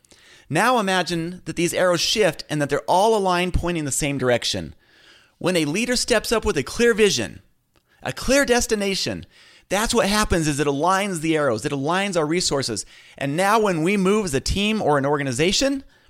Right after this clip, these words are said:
there's energy, there's a purpose, and there's excitement behind it. And this is one of the things that we see that sets apart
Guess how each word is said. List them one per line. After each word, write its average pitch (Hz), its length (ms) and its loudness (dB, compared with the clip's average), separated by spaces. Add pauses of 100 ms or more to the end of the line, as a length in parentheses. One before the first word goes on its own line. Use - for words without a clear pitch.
(280)
there's 135 260 -6
energy, 233 600 -4 (320)
there's 127 180 -4
a 117 40 -4
purpose, 240 480 2
and 160 120 -4
there's 143 120 -2
excitement 151 640 -2
behind 123 320 -2
it. - 180 -8 (420)
And 151 160 -2
this 240 180 2
is 226 100 0
one 214 160 -2
of 214 60 -6
the 202 100 0
things 202 260 -2
that 175 80 -4
we 185 180 -4
see 202 260 -4
that 160 120 -4
sets - 280 -2
apart 185 560 2